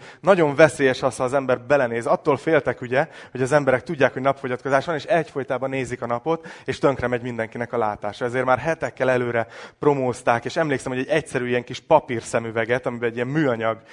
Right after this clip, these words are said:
sötétítő lencse volt, a leggagyibb dolgot is ilyen kétezer forintért lehetett kapni, tehát azért valaki jól járt ezzel a napfogyatkozással.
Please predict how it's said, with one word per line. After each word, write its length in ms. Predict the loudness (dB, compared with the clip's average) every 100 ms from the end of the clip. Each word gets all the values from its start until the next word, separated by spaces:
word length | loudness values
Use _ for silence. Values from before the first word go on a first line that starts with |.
| -20 -14
sötétítő 580 | 0 0 0 -4 -2 4
lencse 280 | 4 4 0
volt, 120 | 0
a 80 | 2
leggagyibb 840 | 2 0 -2 -2 -2 -4 -12 -12 -20 -20 -20 -2
dolgot 440 | 4 6 6 0
is 160 | -6 -2
ilyen 180 | -2 -2
kétezer 540 | -4 -2 -2 0 -2
forintért 480 | -2 -6 -6 -6 -2
lehetett 320 | -2 -4 -6
kapni, 380 | -2 -2 -4 -12
tehát 180 | -10 -8
azért 240 | -4 -4 0
valaki 340 | 0 0 -4
jól 240 | -6 -4 -4
járt 300 | -6 -6 -10
ezzel 240 | -10 -10
a 40 |
napfogyatkozással. 1200 | -10 -12 -14 -14 -14 -14 -8 -8 -8 -6 -6 -8